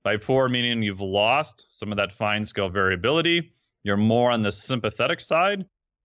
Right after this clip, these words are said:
uh, your risk for, you know, cardiac issues goes up,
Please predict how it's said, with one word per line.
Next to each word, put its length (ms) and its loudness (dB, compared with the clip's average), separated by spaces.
uh, 240 2
your 160 2
risk 320 0
for, 640 0
you 80 -6
know, 80 -4
cardiac 540 0
issues 500 -4
goes 320 -4
up, 300 0